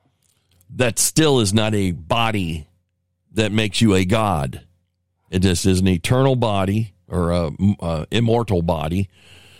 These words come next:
that will be there in the presence of God. It's a body that can handle that. The body you're in now cannot, and you will never be God.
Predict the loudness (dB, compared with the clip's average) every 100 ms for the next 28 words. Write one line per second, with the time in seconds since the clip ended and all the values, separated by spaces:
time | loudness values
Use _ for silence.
0 | _ -10 -2 -2 -2 0 2 2 0 2
1 | 4 4 2 0 2 -2 0 0 0 0
2 | 0 0 0 0 0 0 0 -2 -2 -2
3 | 0 0 0 -2 -4 -4 -2 0 0 -2
4 | -2 -4 -2 -2 0 0 0 -2 -2 -4
5 | -6 -12 -20 _ _ _ _ _ _ -4
6 | -2 0 2 4 4 4 4 4 2 2
7 | -2 -2 -2 0 0 -2 -6 -12 -20 -20
8 | _ _ _ _ _ _ -4 2 4 4
9 | 4 4 4 4 4 0 0 0 -4 _
10 | _ -6 0 0 0 0 0 0 -4 -6
11 | -10